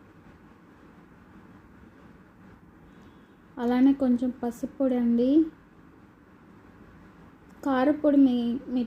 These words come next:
టేస్ట్కి తగ్గట్టుగా తీసేసుకోండి. అలానే కొంచెం ధనియాల పొడి వేసుకుని ఇది మొత్తం ఒకసారి కలిపేసుకొని పక్కన పెట్టేసుకోవాలి. ఇప్పుడు నేను ఇంకో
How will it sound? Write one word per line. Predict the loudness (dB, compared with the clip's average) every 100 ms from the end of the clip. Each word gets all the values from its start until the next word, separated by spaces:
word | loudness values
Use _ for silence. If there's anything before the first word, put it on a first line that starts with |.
| -2
టేస్ట్కి | -2 -2 -4 -6 -4
తగ్గట్టుగా | -4 -2 -4 -2 -4
తీసేసుకోండి. | -4 -4 -4 -4 -4 -2 0 2 0 0 -4 -20 -20 -20 -20 -8
అలానే | -2 2 2 2
కొంచెం | -2 0 0 0
ధనియాల | 0 2 0 0
పొడి | -2 -2
వేసుకుని | -2 -4 -2
ఇది | 0 -2
మొత్తం | -4 -4 -2 -4
ఒకసారి | -4 -6 -6 -4
కలిపేసుకొని | -4 -2 -6 -4 -2 -2
పక్కన | -2 -4 -2 -2
పెట్టేసుకోవాలి. | -4 -8 -6 -4 -2 0 2 2 0 -4 -18 -20 -20 -20 -18 -14
ఇప్పుడు | -8 -4
నేను | -2 -2
ఇంకో | -2